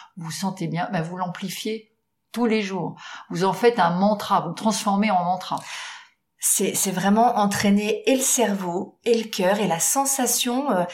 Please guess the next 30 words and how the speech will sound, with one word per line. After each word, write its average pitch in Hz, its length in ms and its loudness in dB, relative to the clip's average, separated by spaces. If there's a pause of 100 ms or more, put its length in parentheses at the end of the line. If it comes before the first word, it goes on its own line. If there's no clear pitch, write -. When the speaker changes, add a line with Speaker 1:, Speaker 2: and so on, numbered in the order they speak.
(220)
Speaker 2:
c'est - 200 0
vraiment 220 560 2
comme 269 220 2
un, 190 720 2
comme 294 140 2
du 226 100 0
sport 269 440 6
ou 196 220 -2
comme 196 180 -2
de 190 80 0
l'activité 202 520 -2
physique. 190 480 -6
Il 190 160 -2
faut - 220 -2
vraiment 214 420 -2
se, 254 220 -2 (500)
se - 100 -14 (380)
redonner 240 720 4 (320)
l'habitude 220 680 2
à 208 60 -8
votre 196 260 -2
corps 233 260 0
de 202 80 0
ressentir 214 800 0
cette 208 220 -4
sensation 196 580 -4
pour, 208 200 -8 (420)
du 170 140 -14
coup, - 160 -6
l'amplifier, 190 680 -4